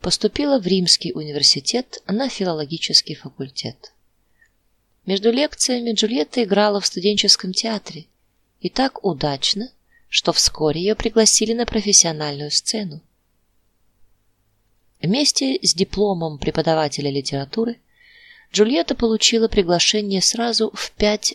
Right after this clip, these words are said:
римских театров и параллельно работала на радио, исполняя одну из главных ролей в комедийном сериале "Чико и Полина", повествующем о жизни молодой семейной пары.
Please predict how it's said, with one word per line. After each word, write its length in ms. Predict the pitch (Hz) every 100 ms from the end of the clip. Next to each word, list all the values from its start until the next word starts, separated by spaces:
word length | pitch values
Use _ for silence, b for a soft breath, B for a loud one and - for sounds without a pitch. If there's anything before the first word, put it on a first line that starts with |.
| _
римских 640 | 156 175 180 - - 160
театров 480 | - 175 135 - 170 _ _ _ _ _ _ _ _ _ -
и 100 | 196
параллельно 500 | 240 254 302 285 277
работала 440 | 254 247 240 233
на 140 | 220 208
радио, 420 | 185 175 180 185 _ _ _ _ -
исполняя 540 | - 226 233 247 233
одну 300 | 196 180 196
из 120 | 180
главных 500 | 180 185 175 156 -
ролей 440 | 156 165 220 240 -
в 60 |
комедийном 560 | - 180 208 262 262 226
сериале 580 | - 185 190 196 185 185 b b
"Чико 560 | - - 262 - 233 -
и 160 | 226 208
Полина", 680 | - 196 190 175 143 165 - _ _ _ _ _ -
повествующем 840 | 208 226 - 302 294 254 247 233
о 140 | 190 170
жизни 460 | 190 196 185 180 -
молодой 440 | 160 165 175 196
семейной 420 | - 143 147 135
пары. 300 | 131 123 120